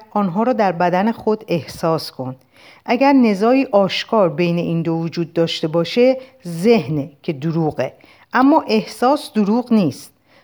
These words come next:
منظورم این نیست که احساس خویشتن حقیقی توست، بلکه منظورم این است که احساس می‌تواند به طور نسبی وضعیت فعلی ذهن تو را نشان بدهد.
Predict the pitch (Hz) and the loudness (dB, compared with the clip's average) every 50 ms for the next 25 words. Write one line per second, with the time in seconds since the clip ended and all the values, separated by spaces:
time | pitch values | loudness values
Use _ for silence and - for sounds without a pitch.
0 | _ - 247 277 285 277 311 330 381 359 339 359 359 359 370 370 - - - 196 | _ 0 2 4 4 4 4 2 2 2 2 0 0 -2 -2 -4 -2 -2 -2 -2
1 | - 190 196 175 127 - - 208 190 190 185 - - - 202 - - - - 180 | 0 0 0 0 -2 -2 0 0 0 0 0 -4 -4 -4 -4 -4 -2 0 0 0
2 | 175 175 170 170 165 165 160 160 151 165 165 160 156 156 - 165 147 143 139 - | 2 0 0 0 0 0 0 -2 -2 -2 -2 -2 -2 -2 -2 -4 -4 -4 -4 -8
3 | - - _ _ _ _ _ _ - - _ - 214 233 240 - 302 277 262 233 | -12 -20 _ _ _ _ _ _ -20 -12 _ -2 0 0 0 0 2 2 2 2
4 | 196 190 180 208 233 254 269 254 233 262 269 269 269 262 - - 254 - - 202 | 2 0 -2 -2 0 0 0 0 2 2 2 2 0 0 -2 -4 -4 -2 0 -2
5 | 190 - - - - 240 269 277 269 - 269 277 277 277 285 269 247 254 247 247 | -2 -4 -6 -6 -2 -2 0 0 0 2 2 2 2 2 2 2 2 2 2 2
6 | 240 233 208 185 180 - - 226 233 262 254 233 202 180 175 - - - - 214 | 2 0 -2 -4 -6 -2 -2 0 2 2 4 4 2 2 0 -2 -8 -6 -2 2
7 | 240 262 277 294 285 - - - - - - - 180 196 190 180 180 - - 190 | 4 4 4 2 0 -6 -16 -20 -20 -20 -14 -2 0 2 2 2 0 -4 -2 0
8 | 196 220 226 - 202 165 - - 202 165 156 170 175 185 175 165 - - 180 170 | 0 0 2 0 -2 -4 -2 -2 -2 -2 -2 -2 -2 -2 -2 0 0 0 -2 0
9 | 151 170 170 165 - - 240 247 254 262 247 220 196 175 - - 208 185 165 143 | 0 -2 -4 -4 -2 0 0 2 2 2 2 2 2 0 0 0 0 0 0 0
10 | 127 131 139 139 123 135 135 127 | -2 -4 -6 -6 -8 -8 -10 -12